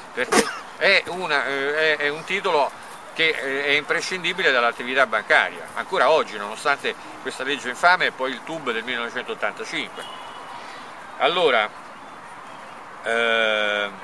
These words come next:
tralascio altre cose, che sennò stiamo qui anche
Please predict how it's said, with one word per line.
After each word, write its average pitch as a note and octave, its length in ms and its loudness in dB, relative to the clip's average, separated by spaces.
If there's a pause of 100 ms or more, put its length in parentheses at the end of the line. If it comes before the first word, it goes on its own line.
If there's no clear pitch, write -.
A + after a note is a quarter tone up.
(920)
tralascio B2+ 640 4
altre B2+ 340 0
cose, G2+ 500 -2
che G2 100 -6
sennò A#2+ 200 -6
stiamo G#2 320 -8
qui A#2+ 160 -4
anche G#2+ 460 -2